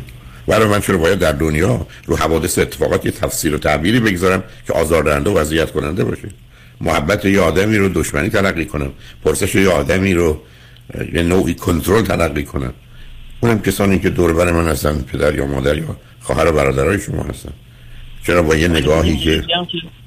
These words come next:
Speaker 2: اه، من
Speaker 1: بفرمایید.
Speaker 2: اشاره کنم که من با اینکه در واقع یه پدر و مادر داشتم، ولی برادرم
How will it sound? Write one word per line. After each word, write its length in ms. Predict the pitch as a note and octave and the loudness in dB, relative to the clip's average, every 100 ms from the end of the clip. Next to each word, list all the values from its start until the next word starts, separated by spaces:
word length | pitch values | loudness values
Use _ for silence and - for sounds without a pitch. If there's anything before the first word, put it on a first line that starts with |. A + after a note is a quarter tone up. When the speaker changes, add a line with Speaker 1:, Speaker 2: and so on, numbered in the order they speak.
| - - - - - | -20 -20 -20 -20 -10
Speaker 2:
اه، 120 | B2+ C3 C3 | 0 0 0
من 80 | B2+ | -2
Speaker 1:
بفرمایید. 360 | C3+ G#2 G#2 | 2 2 2
Speaker 2:
اشاره 220 | - C3 | 0 -2
کنم 200 | C3+ E3 F#3+ | -2 -4 -2
که 60 | F3 | -2
من 120 | E3+ - | -4 -4
با 80 | |
اینکه 220 | D#3+ E3+ D#3+ | -4 -2 0
در 140 | C3 | 0
واقع 120 | B2+ | 0
یه 120 | C3+ | -2
پدر 240 | C#3 C3+ C3 | -2 -2 -2
و 40 | |
مادر 300 | B2+ B2 A#2+ | -2 -2 -2
داشتم، 280 | A#2 A2+ A#2 | -2 -6 -6
ولی 100 | D3+ | -2
برادرم 520 | D3+ C3 C3 D#3+ D#3 | 2 2 2 0 -2